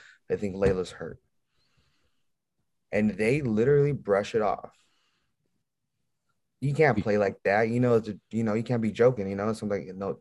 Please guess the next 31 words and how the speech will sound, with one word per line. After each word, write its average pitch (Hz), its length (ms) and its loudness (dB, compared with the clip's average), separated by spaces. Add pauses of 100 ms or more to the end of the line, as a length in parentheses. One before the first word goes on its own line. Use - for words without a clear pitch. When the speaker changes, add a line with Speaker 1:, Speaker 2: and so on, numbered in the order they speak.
Speaker 1:
you 101 200 -10
need 107 220 2
to 98 80 -4
come 98 200 -6
home. 101 240 0
You, 101 160 -6 (380)
and 104 80 -4
at 107 160 0
that 107 120 -2
moment, 101 320 -2
everything 98 380 -2
kinda 92 220 -8
changed. 87 520 -10
The 95 60 -10
motion, 98 500 -6
that 95 160 -2
the, 95 180 -8 (280)
the - 160 0
energy 101 400 -2
from 92 200 -12
my 92 100 -8
stepmother 85 440 -8
changed. - 540 -14 (580)
She - 140 -10
went 104 160 -4
to 104 80 4
throw 107 200 2
the 104 60 -2
phone 104 320 0
to 98 120 -10
my, 87 300 -6